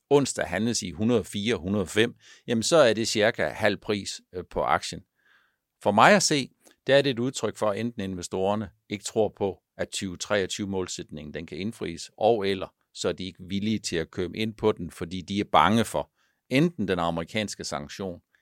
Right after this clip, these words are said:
det, det kundefrafald, der er, den de-risking, som jeg tror, der er mange, der snakker om under overfladen, nemlig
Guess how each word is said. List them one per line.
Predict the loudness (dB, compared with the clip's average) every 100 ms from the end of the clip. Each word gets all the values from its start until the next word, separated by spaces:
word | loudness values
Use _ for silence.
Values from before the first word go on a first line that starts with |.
| _ _
det, | -10 -10 _
det | -6 -6
kundefrafald, | 2 4 4 0 -2 -2 -2 -6 -8
der | -8 -8
er, | -4 -4 -4 _ -20 _ _
den | -2 -2 -4 -6
de-risking, | -4 -2 0 2 0 -2 -6 -6
som | -6 -6
jeg | -6
tror, | -4 0 0
der | 0
er | -4
mange, | -2 -4 -4 -6
der | -6
snakker | -6 -2 -2 -2 -4
om | 0 2 2 -2
under | -2 0 2
overfladen, | 4 2 0 -2 -2
nemlig | -4 -4 -4